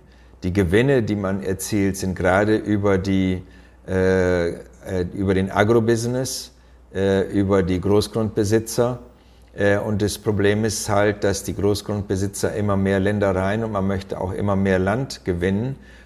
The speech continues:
und auch, äh, von dem Regenwald. Das Problem ist, dass Brasilien, äh, ein großer, äh, Exporteur ist, gerade auch von Soja zum Beispiel oder auch von Fleisch. Und man gebraucht deswegen auch immer mehr Ackerland und Weideland.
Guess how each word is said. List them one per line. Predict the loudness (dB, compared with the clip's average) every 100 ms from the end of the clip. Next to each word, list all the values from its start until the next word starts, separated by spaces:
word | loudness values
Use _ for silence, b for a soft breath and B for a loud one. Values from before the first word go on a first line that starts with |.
| b
und | -4 -2 0
auch, | 2 2 2 -2 -4
äh, | 0 2 2 2 0 -2
von | -6 -4
dem | 0 2
Regenwald. | 4 2 0 -2 -4 -6 -10
Das | -14 -6
Problem | -2 2 2 2
ist, | -2 -2 -2
dass | -2 -2
Brasilien, | -2 0 2 0 2 2 0 -2 b b b b -10
äh, | -2 0 0 -2
ein | -2 2
großer, | 4 4 2 2 2 0 0 0
äh, | 2 2 0
Exporteur | -4 -8 -4 -4 -2 4 4 4
ist, | 2 -4 -10 -6
gerade | -2 0 -2
auch | -4
von | -6 -6 -4
Soja | 0 2 4 2
zum | -2 -4
Beispiel | -4 -4 -4 -4
oder | -2 -2 -2
auch | -4
von | -6 -8
Fleisch. | -4 -2 0 -2 -4 -10 b b b -6
Und | -2
man | 2 2
gebraucht | 2 2 2 0 0
deswegen | -2 0 -2 -2 -2
auch | -6 -8 -4
immer | -2 0 0
mehr | -2 0
Ackerland | -2 -2 -2 0 -2
und | -4 0
Weideland. | 0 2 0 -2 -8 -14